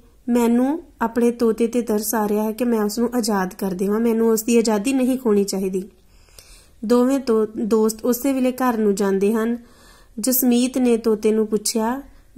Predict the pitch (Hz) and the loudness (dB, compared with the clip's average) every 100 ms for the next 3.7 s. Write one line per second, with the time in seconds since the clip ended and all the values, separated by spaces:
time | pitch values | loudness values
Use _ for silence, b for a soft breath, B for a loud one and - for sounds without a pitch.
0 | 220 214 220 220 226 277 294 262 240 247 | 0 2 2 2 2 2 0 -2 0 2
1 | 247 226 208 202 240 220 214 277 311 - | 2 2 2 2 0 2 2 0 -2 -8
2 | - b b b b b b 254 247 247 | -20 b b b b b b -2 2 2
3 | 226 269 294 285 262 233 | 2 2 2 2 2 0